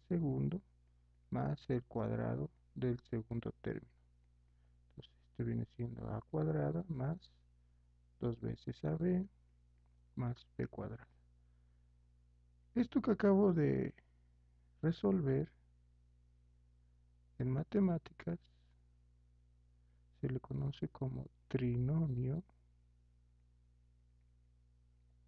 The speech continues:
cuadrado perfecto.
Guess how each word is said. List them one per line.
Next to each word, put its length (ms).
cuadrado 760
perfecto. 560